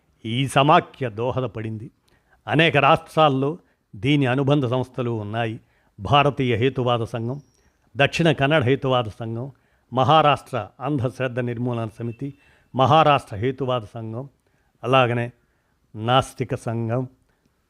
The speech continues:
నాస్తిక కేంద్రం విజయవాడ, ఇలా వాటిల్లో ఇవన్నీ కూడా భాగం.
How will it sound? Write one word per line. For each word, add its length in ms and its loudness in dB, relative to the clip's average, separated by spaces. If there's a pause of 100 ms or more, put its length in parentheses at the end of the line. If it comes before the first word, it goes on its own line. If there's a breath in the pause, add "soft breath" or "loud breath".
నాస్తిక 460 0
కేంద్రం 540 -2
విజయవాడ, 600 -2 (1400)
ఇలా 360 2 (200)
వాటిల్లో 520 -2
ఇవన్నీ 440 0
కూడా 320 -4 (240)
భాగం. 440 -4